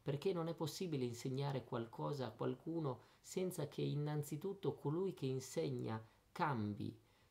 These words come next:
cioè riscopra lui per primo la verità di ciò che insegna.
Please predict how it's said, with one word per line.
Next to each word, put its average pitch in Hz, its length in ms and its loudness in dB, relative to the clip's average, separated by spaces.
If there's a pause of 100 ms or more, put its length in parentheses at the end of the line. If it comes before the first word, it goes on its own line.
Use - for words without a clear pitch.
cioè 160 580 2
riscopra 127 1120 -2
lui 160 320 2
per 135 240 -2
primo 143 600 -2 (300)
la 131 200 4
verità 156 640 0 (240)
di 139 240 -2
ciò 110 220 0
che - 100 -4
insegna. 110 640 -2